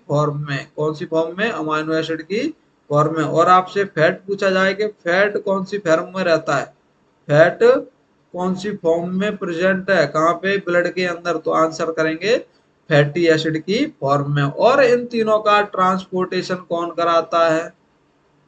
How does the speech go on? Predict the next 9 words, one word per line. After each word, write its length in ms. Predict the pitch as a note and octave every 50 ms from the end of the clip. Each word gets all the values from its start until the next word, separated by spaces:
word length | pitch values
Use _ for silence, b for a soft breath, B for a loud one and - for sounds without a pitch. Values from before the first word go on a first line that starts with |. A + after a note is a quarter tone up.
| _ _ _ -
इन 180 | E3 G3 G#3+ G#3
तीनों 400 | G3+ - G#3 G3 F#3+ F#3 F#3 F3+
का 200 | D3+ F#3 F3+ F3+
transportation 880 | F3 - E3 E3+ E3+ E3+ D#3 C#3+ - D#3+ D#3+ D#3+ D#3+ E3 D#3+ D3+ E3
किसके 380 | E3 E3 E3 E3 D#3+ - - D#3+
द्वारा 320 | D#3 D#3 D#3 D#3 D#3+ D#3+
होता 420 | D#3 D3 C#3+ C#3+ C#3+ - D3+ D3 D3
है? 160 | C#3+ D#3+ E3
plasma 1040 | E3 - - D3+ C#3+ C#3+ C#3+ C#3+ C#3+ C3+ - - C#3+ D3 D#3 E3 F3 G3+ B3 D#4+